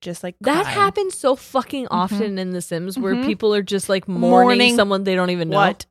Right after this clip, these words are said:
Speaker 1: Yeah. So I've never met this person, but I assume there's someone worth crying over.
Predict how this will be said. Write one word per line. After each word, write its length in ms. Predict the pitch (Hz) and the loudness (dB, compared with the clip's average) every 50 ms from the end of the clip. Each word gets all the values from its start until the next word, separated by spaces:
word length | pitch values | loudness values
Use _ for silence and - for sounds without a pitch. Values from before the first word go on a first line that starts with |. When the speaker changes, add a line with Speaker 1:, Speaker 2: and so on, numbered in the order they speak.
| _ _ - | _ _ -10
Speaker 1:
Yeah. 340 | 220 214 208 196 175 170 - _ _ _ _ _ _ _ _ _ - | -4 0 2 2 2 0 -4 _ _ _ _ _ _ _ _ _ -4
So 380 | - 330 294 269 220 190 208 - _ _ _ _ _ | 2 6 6 6 6 4 0 -6 _ _ _ _ _
I've 160 | - 240 269 262 | 2 4 4 6
never 340 | 262 269 285 311 349 415 | 6 6 6 6 6 6
met 220 | 392 370 349 370 - | 6 4 4 4 2
this 200 | - 320 240 - | 0 -2 -2 -4
person, 360 | - - 180 175 - - 175 | -6 -6 -6 -6 -6 -6 -6
but 140 | 175 175 170 | -4 -4 -4
I 120 | 175 170 170 | -2 -2 -2
assume 420 | 185 190 - - 220 220 240 254 | -2 -2 -4 -4 -4 -4 -2 -2
there's 200 | 247 226 247 - | -2 -4 -4 -4
someone 380 | - - 185 185 180 180 175 170 | -4 -6 -4 -4 -4 -6 -8 -8
worth 260 | 165 170 175 190 - | -6 -6 -6 -6 -8
crying 460 | - - 180 151 143 147 135 147 - | -8 -6 -4 -4 -4 -4 -6 -8 -8
over. 380 | 98 98 - - - - 185 190 | -8 -8 -8 -8 -8 -8 -8 -10